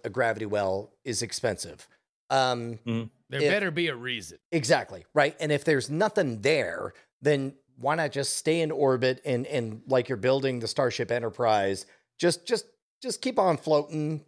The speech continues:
Speaker 1: and bring whatever you need up. And, you know, you wanna go to Venus? Great, send it there. You wanna go to Mars? Great, send it from, from there.
Speaker 2: Yeah, the, the problem is when you, when you dig into the engineering of it, 'cause you can say, like, "Well, if there's a resource there," like, okay, what would that be?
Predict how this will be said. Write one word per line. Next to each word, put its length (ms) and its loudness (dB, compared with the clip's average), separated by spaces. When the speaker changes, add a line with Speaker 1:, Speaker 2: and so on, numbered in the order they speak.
Speaker 1:
and 360 -4
bring 400 2
whatever 280 0
you 140 -8
need 240 -2
up. 240 2
And, 340 -4
you 120 0
know, 80 4
you 160 -2
wanna 180 0
go 80 0
to 100 0
Venus? 380 0
Great, 320 -2
send 240 -2
it 140 -2
there. 240 0
You 160 -10
wanna 160 -2
go 100 0
to 100 0
Mars? 440 2
Great, 320 0
send 220 -2
it 160 -6
from, 280 -4
from 200 -2
there. 300 -4
Speaker 2:
Yeah, 240 0
the, 240 0
the 100 0
problem 460 0
is 400 -4
when 200 -2
you, 160 -4
when 160 -2
you 120 0
dig 300 0
into 180 -2
the 140 -2
engineering 440 -2
of 120 -4
it, 100 -8
'cause 140 0
you 160 0
can 100 -4
say, 160 0
like, 200 -2
"Well, 160 2
if 100 -8
there's 160 0
a 60 -2
resource 500 -2
there," 220 -4
like, 160 -6
okay, 280 0
what 240 0
would 100 -4
that 220 -2
be? 140 -10